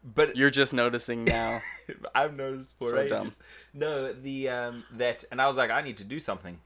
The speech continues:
Speaker 1: Like, I have to do something.
Speaker 2: Yeah.
Speaker 1: Otherwise, like,"
Speaker 2: Otherwise,
Speaker 1: Otherwise, I'll just
Speaker 2: otherwise, one day,
Speaker 1: Yeah. I'll just
Speaker 2: one day, soon enough, you're gonna go to the doctor, and they're gonna be like,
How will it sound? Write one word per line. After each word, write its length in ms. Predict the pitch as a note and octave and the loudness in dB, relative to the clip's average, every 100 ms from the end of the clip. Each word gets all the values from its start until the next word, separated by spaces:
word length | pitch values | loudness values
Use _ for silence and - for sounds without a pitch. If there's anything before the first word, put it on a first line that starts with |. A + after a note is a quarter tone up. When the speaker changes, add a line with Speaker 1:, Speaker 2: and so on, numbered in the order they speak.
| _ - | _ -6
Speaker 1:
Like, 140 | A#2+ | -2
I 60 | C#3+ | -2
have 200 | E3 - | -2 -8
to 80 | A2 | -10
do 120 | G2+ | -6
something. 480 | - C3 - E2+ - | -6 -6 -8 -12 -6
Speaker 2:
Yeah. 60 | G#2 | -2
Speaker 1:
Otherwise, 560 | G#2+ F#2+ F#2 F2+ - - - - | 0 2 0 -2 -10 -20 -18 -6
like," 300 | A2+ - - - - _ _ _ - _ _ _ - - _ _ - | -6 -6 -20 -20 -20 _ _ _ -20 _ _ _ -20 -20 _ _ 0
Speaker 2:
Otherwise, 540 | D#3 F3 D3+ - D3 - - - | 4 10 8 8 -2 -4 -16 -8
Speaker 1:
Otherwise, 320 | B2+ C3 A#2+ A#2+ | 0 6 8 8
I'll 80 | |
just 80 | B2 | 12
Speaker 2:
otherwise, 280 | E3 E3 D3+ | 12 12 12
one 220 | D3 F3 | 8 6
day, 280 | C#3+ A2+ A#2 - _ _ _ _ - | 8 6 4 -4 _ _ _ _ -14
Speaker 1:
Yeah. 100 | C3 - _ _ - | -14 -16 _ _ -10
I'll 60 | A2+ | -2
just 100 | A2+ | 4
Speaker 2:
one 180 | B2 | 4
day, 260 | A2 G2 G#2 | 4 0 -2
soon 300 | - - C#3 | -8 -2 -2
enough, 400 | A#2+ A2 G#2 - _ - - - - - - - _ | 0 -2 -2 -10 _ -20 -20 -20 -20 -20 -20 -20 _
you're 220 | - B2 C3 | 0 4 6
gonna 180 | C3+ | 4
go 140 | B2+ B2 | 6 6
to 60 | |
the 100 | A2+ A2 | 4 4
doctor, 540 | A2+ A#2+ - G#2+ G#2+ - - - _ - | 4 4 2 0 -2 -10 -20 -20 _ -14
and 180 | A2 A2 | -8 -4
they're 80 | A2 | -2
gonna 100 | A2 | -2
be 60 | |
like, 360 | G#2+ A2 G#2+ | -2 -2 -4